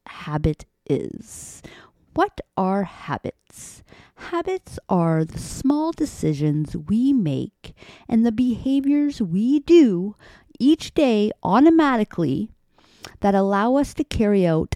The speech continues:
essential activities such as showering, brushing our hair, brushing our teeth,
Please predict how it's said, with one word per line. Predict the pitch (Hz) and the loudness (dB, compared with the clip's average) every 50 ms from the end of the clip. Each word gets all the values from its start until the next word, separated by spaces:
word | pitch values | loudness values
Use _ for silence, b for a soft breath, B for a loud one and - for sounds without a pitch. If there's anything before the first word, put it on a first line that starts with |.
| - - | -4 -4
essential | 208 - - - - 339 370 370 - - 269 202 180 | -4 -4 -4 -4 -2 0 0 0 0 2 2 2 2
activities | 156 - - - - 165 147 139 127 101 90 87 - | 0 -2 -4 -2 -2 -2 0 0 -2 -4 -4 -6 -8
such | - - - - - | -8 -10 -8 -6 -6
as | 165 | -6
showering, | - - - - 233 226 226 226 233 226 226 226 226 220 220 208 220 220 B B B B B B B B - | -6 -6 -4 -2 0 2 4 4 4 4 4 2 2 2 0 0 -2 -2 B B B B B B B B -6
brushing | 127 135 - - - 156 156 | -4 -4 -4 -4 -6 -6 -4
our | 151 156 156 | -4 -4 -4
hair, | 151 - - 285 285 269 262 254 254 240 240 247 233 226 | -4 -2 0 2 2 2 2 2 0 0 0 -2 -4 -6
brushing | - - - - - - 160 | -6 -8 -10 -10 -10 -10 -8
our | 170 165 151 | -8 -8 -8
teeth, | - - - 294 277 269 254 254 254 262 262 - - - | -6 -2 0 2 2 2 2 0 0 -2 -2 -4 -6 -14